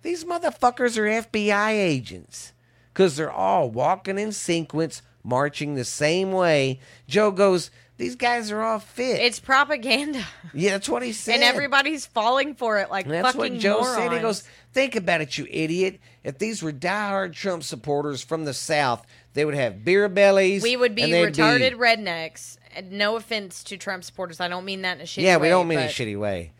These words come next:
Speaker 1: But like he said, they'd be out of shape. They'd all be, you know.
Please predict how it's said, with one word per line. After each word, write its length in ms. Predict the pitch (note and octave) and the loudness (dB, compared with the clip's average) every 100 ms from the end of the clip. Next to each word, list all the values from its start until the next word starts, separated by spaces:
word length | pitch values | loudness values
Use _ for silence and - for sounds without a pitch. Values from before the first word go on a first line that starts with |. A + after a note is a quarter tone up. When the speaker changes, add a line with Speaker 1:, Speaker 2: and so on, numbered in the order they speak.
| _ | _
Speaker 1:
But 260 | D3+ F3 - | 0 0 0
like 240 | D#3 F3 G3 | -2 -2 -2
he 180 | A3 A#3+ | -6 -8
said, 400 | - D3+ B2+ - _ - | -4 -2 -2 -6 _ -2
they'd 220 | D3+ C#3+ | -2 0
be 180 | C#3+ A#2+ | -4 2
out 180 | B2+ D#3 | 2 2
of 80 | |
shape. 540 | D#3+ - C#3+ C#3 C3 _ _ - | -4 -2 0 0 -2 _ _ -6
They'd 160 | C#3 D3 | 0 4
all 180 | D3+ | 4
be, 440 | C#3+ D3 C#3 C#3 - - | 4 0 -2 -2 -6 -6
you 140 | D3 | -2
know. 400 | D3+ B2 B2 C3+ | 0 0 -2 -4